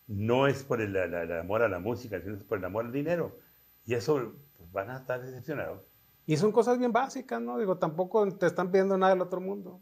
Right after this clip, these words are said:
Speaker 1: ¿Eh? No, y, y, y la música es, eh, como dicen algunos, es, sí sacrificamos algunas cosas, sacrificamos algunas cosas, este,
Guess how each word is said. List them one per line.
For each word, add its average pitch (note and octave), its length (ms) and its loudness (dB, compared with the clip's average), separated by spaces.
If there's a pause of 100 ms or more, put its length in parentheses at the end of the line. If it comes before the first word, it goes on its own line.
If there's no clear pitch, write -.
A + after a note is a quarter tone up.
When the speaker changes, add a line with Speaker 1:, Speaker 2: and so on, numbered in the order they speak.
Speaker 1:
¿Eh? C3 300 -6 (360)
No, E3 120 4
y, A3 60 4
y, F#3+ 240 4 (340)
y C3+ 100 2
la C3 100 0
música D#3+ 300 0
es, E3 100 -6
eh, C3+ 540 -6
como A#2 140 -4
dicen C3 260 -4
algunos, A#2 440 -4 (340)
es, G#2+ 160 -6 (440)
sí B2+ 180 -2
sacrificamos A#2+ 680 0
algunas A#2 340 -2
cosas, G#2 480 -6 (540)
sacrificamos G#2+ 540 -4
algunas A#2 300 -4
cosas, G2+ 360 -8
este, F2+ 400 -14